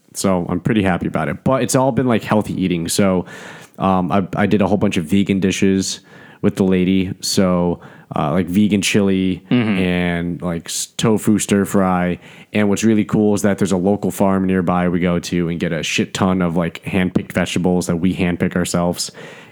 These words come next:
Speaker 1: And there's so much, there's so many meals now chock full of veggies, and I feel so good just off of the veggies. And I think I honestly feel rejuvenated from all the clean eating. So I'm feeling
Speaker 2: Yeah.
Speaker 1: really good. I'm feeling
Speaker 2: So,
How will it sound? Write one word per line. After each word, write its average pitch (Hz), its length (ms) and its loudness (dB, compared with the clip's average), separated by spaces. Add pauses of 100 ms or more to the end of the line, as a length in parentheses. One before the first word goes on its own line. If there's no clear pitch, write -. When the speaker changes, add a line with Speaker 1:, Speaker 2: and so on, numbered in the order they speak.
Speaker 1:
And 92 320 0 (100)
there's 98 220 0
so 104 220 2
much, 101 460 0
there's 113 120 0
so - 80 2
many 107 160 2
meals 95 400 2
now 90 220 0
chock 95 400 -2
full 95 160 0
of 87 80 -2
veggies, 101 500 0
and 101 100 -2
I 92 60 -2
feel 95 200 -2
so 101 300 2
good 95 280 0 (420)
just - 160 -4
off 113 200 0
of 101 60 2
the 101 60 2
veggies. 98 420 2
And 98 80 0
I 92 60 0
think 95 160 0
I 92 100 2
honestly 95 400 2
feel 92 300 2
rejuvenated 85 640 0
from 82 340 -2 (140)
all 90 220 2
the 87 320 0 (400)
clean 95 260 0
eating. 117 400 0
So 98 280 -2
I'm 101 120 -2
feeling 135 200 2
Speaker 2:
Yeah. 98 120 2
Speaker 1:
really 90 140 -4
good. - 220 -10 (300)
I'm - 60 -14
feeling - 200 -2
Speaker 2:
So, 202 140 2